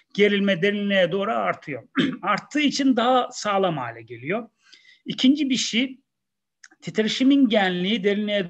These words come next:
doğru azalıyor. Dolayısıyla daha derinlerde zemini sıvılaştıracak bir kuvvet bulamıyor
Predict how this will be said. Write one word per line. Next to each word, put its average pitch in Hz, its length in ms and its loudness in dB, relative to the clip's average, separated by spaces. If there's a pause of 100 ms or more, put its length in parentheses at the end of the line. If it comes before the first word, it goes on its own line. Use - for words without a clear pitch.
(200)
doğru 180 200 0
azalıyor. 208 500 0
Dolayısıyla 233 720 0 (840)
daha 254 300 2
derinlerde 202 800 2
zemini 202 640 0
sıvılaştıracak 208 1200 -2
bir - 100 -6
kuvvet 208 520 -4
bulamıyor 143 540 -2